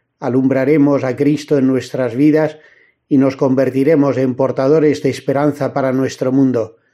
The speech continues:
La tristeza, entonces, dejará paso a la alegría permanente. Esa es la invitación hecha oración al llegar al tercer domingo de Adviento.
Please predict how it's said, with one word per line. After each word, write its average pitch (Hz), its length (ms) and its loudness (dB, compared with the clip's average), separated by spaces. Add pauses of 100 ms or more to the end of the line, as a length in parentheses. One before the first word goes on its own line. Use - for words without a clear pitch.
(580)
La 120 200 -4
tristeza, 151 580 -2
entonces, 151 680 0 (420)
dejará 139 540 -2
paso 147 540 -2
a 139 100 -4
la 127 160 -2
alegría 127 580 0
permanente. 131 840 -2 (880)
Esa 180 220 2
es 196 100 2
la 190 100 2
invitación 147 720 2
hecha 165 300 0
oración 156 540 2
al 135 120 2
llegar 143 280 0
al 160 180 -2
tercer 156 400 0
domingo 160 420 4
de 165 140 4
Adviento. 143 640 0